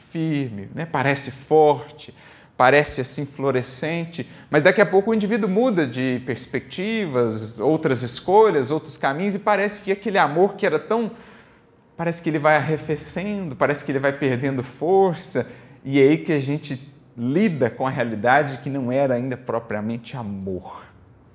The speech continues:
puro, amor incondicional.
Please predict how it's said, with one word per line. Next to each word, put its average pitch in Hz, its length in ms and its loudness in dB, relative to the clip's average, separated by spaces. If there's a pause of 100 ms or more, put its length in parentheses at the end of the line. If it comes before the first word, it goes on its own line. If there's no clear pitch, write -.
(160)
puro, 98 220 -6 (680)
amor 123 440 4
incondicional. 110 1200 -6